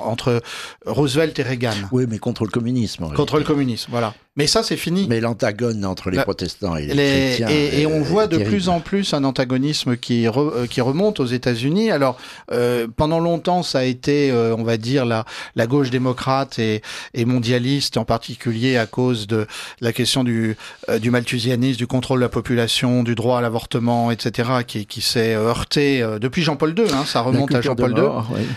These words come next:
Speaker 1: Euh, il y a eu aussi, euh, les gue-, les guerres du, du Proche et du Moyen-Orient, hein, Jean-Paul deux, Benoît seize, François ont été extrêmement critiques.
Speaker 2: Bah, ne serait-ce que parce qu'Israël persécute les, les chrétiens.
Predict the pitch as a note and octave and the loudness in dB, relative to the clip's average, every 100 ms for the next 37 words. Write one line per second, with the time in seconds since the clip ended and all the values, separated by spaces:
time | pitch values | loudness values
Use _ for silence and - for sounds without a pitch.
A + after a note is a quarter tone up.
0 | - C3+ C3 C3+ C3+ - D3+ F3+ F#3 F3+ | -2 2 2 2 -2 -2 0 2 0 -2
1 | - G3 F#3+ D#3+ B2+ B2+ C3 B2 C#3 B2 | -2 -2 0 2 2 2 2 0 0 0
2 | A#2+ C#3 C3 A#2 A2+ A2 A2 - C3+ - | 0 0 0 -2 -2 -2 -2 -2 -2 -2
3 | A2 A2+ A2 A2+ E3+ C#4 G3+ A#2+ A2 A#2 | 0 0 2 2 2 2 2 0 0 -2
4 | A2 A2+ G#2+ G2+ C#3 C#3+ A#2+ A#2 G#2+ G#2 | 0 0 0 2 2 2 0 0 0 0
5 | - C#3+ D#3 B2+ A2 - A#2 A2 C#3+ C#3 | 2 2 2 0 -4 -6 -4 -2 0 2
6 | C#3 A2 G#2+ - A2+ C#3 - C#3 B2 - | 0 -2 -6 -2 -2 -2 -2 0 0 -2
7 | A#2+ G#3+ B3 - - - C#3+ D#3 G3+ F3 | -2 -2 -4 -6 -12 -2 0 0 -2 -2
8 | D#3+ F#3 - B2 A#2+ A2+ - G#2+ D3 - | 0 -2 -2 -4 -4 -4 -2 2 2 0
9 | G2+ G2+ F2 A#2+ - E2+ D#2 C#2 C#2+ A#1 | -4 -4 -4 -6 -4 -2 -2 -4 -6 -6
10 | C2 D#2 - - - C#4 | -6 -6 -6 -2 0 0